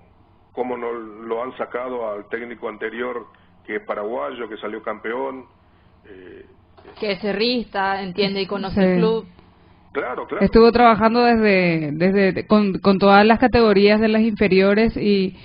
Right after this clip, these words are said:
Speaker 1: El
Speaker 3: y, y
Speaker 1: Tiburón.
Speaker 3: tenía un poco de, de visión para lo que era Cerro más adelante.
Speaker 1: El Tiburón ha hecho un trabajo excelente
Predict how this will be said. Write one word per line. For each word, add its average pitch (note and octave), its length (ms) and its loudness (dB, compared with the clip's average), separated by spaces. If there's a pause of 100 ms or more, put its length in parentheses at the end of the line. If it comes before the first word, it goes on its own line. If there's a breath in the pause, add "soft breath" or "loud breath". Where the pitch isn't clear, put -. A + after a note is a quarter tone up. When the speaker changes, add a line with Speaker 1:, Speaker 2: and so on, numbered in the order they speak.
(180 loud breath)
Speaker 1:
El - 100 -10
Speaker 3:
y, G#3 100 0
y - 60 0
Speaker 1:
Tiburón. G3 160 0
Speaker 3:
tenía A#3 280 6
un C4 80 4
poco C4 220 6
de, B3 260 8
de A3+ 180 10
visión A#3+ 680 6
para G#3+ 240 6
lo G#3 140 6
que G3+ 140 6
era G3+ 180 6
Cerro G#3 300 4
más F#3+ 180 4
adelante. F3 540 4
Speaker 1:
El E3+ 220 -4
Tiburón C3 420 -6
ha D#3 60 -8
hecho D#3 120 -8
un D3+ 80 -8
trabajo C#3+ 500 -8
excelente B2+ 720 -8